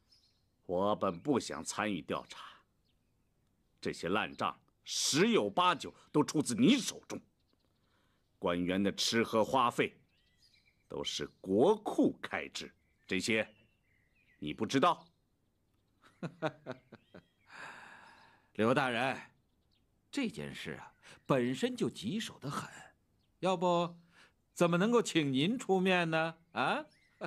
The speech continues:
Speaker 2: <laughs>
Speaker 1: 看来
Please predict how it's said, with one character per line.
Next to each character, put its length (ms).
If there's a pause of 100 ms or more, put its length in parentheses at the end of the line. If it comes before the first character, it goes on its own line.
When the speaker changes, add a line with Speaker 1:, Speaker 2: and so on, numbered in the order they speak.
(580)
Speaker 2:
<laughs> 1500
Speaker 1:
看 360
来 720